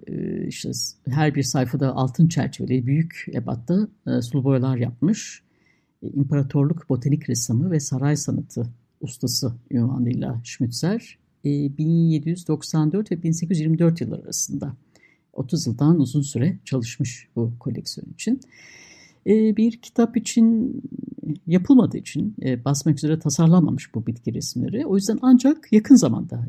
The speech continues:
iki bin altı yılında, e, Florilegium Imperiale adıyla yayınlanmış. E, tarihini anlatan bir giriş yazısı ve Hans Walter Leck'in, e, botanik açıklamalarıyla birlikte,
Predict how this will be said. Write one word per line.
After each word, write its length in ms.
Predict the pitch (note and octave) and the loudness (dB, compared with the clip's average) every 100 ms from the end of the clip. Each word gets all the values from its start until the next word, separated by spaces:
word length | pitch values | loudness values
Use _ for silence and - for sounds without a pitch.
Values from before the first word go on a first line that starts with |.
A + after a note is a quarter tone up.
| - | -8
iki 200 | - F#3 | -2 2
bin 160 | F3+ - - | 2 0 -6
altı 340 | D3 C#3+ C#3+ A3 | -2 -2 4 6
yılında, 480 | C#3+ A#2 A2+ - - _ B3 | 6 4 -4 -8 -12 _ -4
e, 420 | C3 A#2+ A#2 A#2 | 0 2 2 2
Florilegium 600 | A#2+ C#3+ C3+ C3 B2 G3+ | 0 0 0 2 0 0
Imperiale 720 | D#3+ C#3+ D#3+ D#3+ D#3+ E3 C#3 - | 0 2 4 6 6 6 4 -4
adıyla 240 | - B2 - - | -8 -6 -8 -4
yayınlanmış. 800 | A#2+ A#2 C#3+ C3 - G#3 - - _ _ _ _ _ _ - | -2 -2 -4 -6 -6 -6 -8 -18 _ _ _ _ _ _ -12
E, 140 | A#2+ | -8
tarihini 400 | C#3 C3 C#3 D3+ | -4 0 0 0
anlatan 420 | D3 A#2+ C#3 G3 | -2 -2 0 2
bir 60 | D#3 | 2
giriş 380 | A#2+ C#3+ D#3 A2+ | 2 0 0 -4
yazısı 560 | - - - A3 B3 - | -4 -4 0 0 0 -2
ve 340 | C#3+ C#3+ D3 D#3+ _ _ _ _ _ | -2 0 0 -4 _ _ _ _ _
Hans 440 | - D3+ D3 C#3+ | -2 2 2 0
Walter 480 | - D3 C#3 C#3+ C3+ | -4 0 0 0 -2
Leck'in, 440 | C3 A#2+ A#3 C4 - | -2 0 0 2 0
e, 120 | B2 | -4
botanik 400 | C#3 C#3 C#3+ E3+ | -4 0 0 0
açıklamalarıyla 640 | C3 - C#3 C#3 B2+ B2 B2 | -6 -6 0 2 0 -4 -8
birlikte, 460 | - - - C#4 | -8 -10 -2 -2